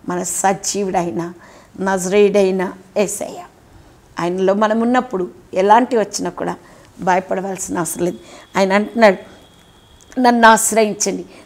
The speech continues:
నన్ను ఆశ్రయించిన యెడల మీరు బ్రతుకుదురు." మనం ఎప్పుడైతే ఆయన్ని ఆశ్రయిస్తామో, కీర్తనల గ్రంథం ఐదవ అధ్యాయం పదకొండవ వచనం, "నిన్ను ఆశ్రయించి వారందరూ సంతోషించుదురు, నీవే వారిని కాపాడదు గనుక వారు నిత్యము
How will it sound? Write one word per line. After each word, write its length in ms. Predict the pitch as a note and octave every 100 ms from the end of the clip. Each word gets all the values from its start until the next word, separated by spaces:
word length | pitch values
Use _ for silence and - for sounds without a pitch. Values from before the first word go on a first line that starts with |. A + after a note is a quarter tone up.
| -
నన్ను 280 | A3+ B3+ B3
ఆశ్రయించిన 720 | B3 C4+ C#4+ D4 C#4 C4 A#3
యెడల 200 | G#3+ A3
మీరు 280 | C4+ C#4 C#4
బ్రతుకుదురు." 580 | A3+ G3+ - E3 - - _ _ _ _ _ -
మనం 140 | G3
ఎప్పుడైతే 340 | G3 A3 A3+ G#3+
ఆయన్ని 220 | G3 G3+
ఆశ్రయిస్తామో, 600 | G3 - G3 - F#3 F3+ - - - -
కీర్తనల 340 | C4 A#3 A3
గ్రంథం 380 | G3 G#3 G#3 G3+
ఐదవ 280 | G3+ G3+ G3
అధ్యాయం 340 | F3+ G3 F#3+
పదకొండవ 420 | F#3+ G3+ G3+ G3
వచనం, 180 | F3+ F3+ - - - -
"నిన్ను 240 | C4 B3+
ఆశ్రయించి 580 | B3 C#4 D#4 D4 C#4+ B3
వారందరూ 440 | A#3 A3 A3+ A#3
సంతోషించుదురు, 1080 | G#3 - A#3+ B3 B3+ B3 G#3+ G3+ F#3+ F3 F3 - - - -
నీవే 360 | B3 D4 D4 D#4
వారిని 380 | D4 C#4+ D4
కాపాడదు 720 | C#4+ B3 A#3 - C#4 D4 B3+ B3+ A3
గనుక 240 | A#3+ C4+ A3+ F#3+ - - -
వారు 200 | A#3 A#3
నిత్యము 760 | A#3 C4+ - E4+ C#4 A#3 -